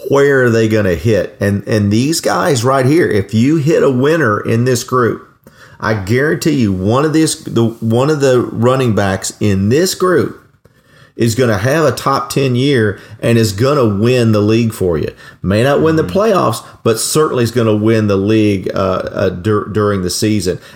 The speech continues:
Speaker 1: And that's the way it works. Which one is it gonna be? They've all got pluses and they've all got minuses.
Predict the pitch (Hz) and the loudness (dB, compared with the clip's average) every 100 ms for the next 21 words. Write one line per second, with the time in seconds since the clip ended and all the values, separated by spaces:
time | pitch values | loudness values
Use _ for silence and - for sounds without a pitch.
0 | - 135 123 117 127 135 120 120 - - | -4 0 2 0 0 0 2 2 2 2
1 | - - - - 135 170 - 151 165 160 | 0 -6 -16 -2 0 0 0 0 0 0
2 | 139 127 139 135 131 151 98 104 101 - | 0 0 0 0 2 2 2 0 -2 -4
3 | 101 110 120 110 110 101 98 - 113 110 | -2 0 0 0 0 -2 -4 -4 -2 0
4 | - 107 101 92 87 92 90 87 92 95 | 0 -2 -2 -2 -2 -2 -2 -4 -2 -2
5 | 95 - 78 | -2 -4 -6